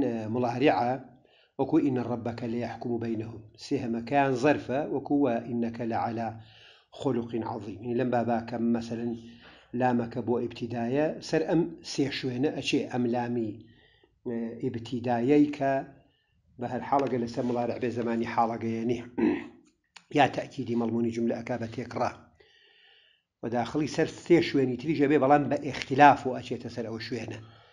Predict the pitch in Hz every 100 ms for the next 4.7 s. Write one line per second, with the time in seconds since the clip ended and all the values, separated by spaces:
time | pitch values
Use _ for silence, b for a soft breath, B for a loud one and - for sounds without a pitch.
0 | b b b b b b _ - 139 135
1 | 156 135 - 123 117 120 - 147 139 147
2 | 139 117 117 131 135 139 123 147 170 151
3 | - 117 120 113 117 117 143 - 131 120
4 | 131 120 139 120 113 - 139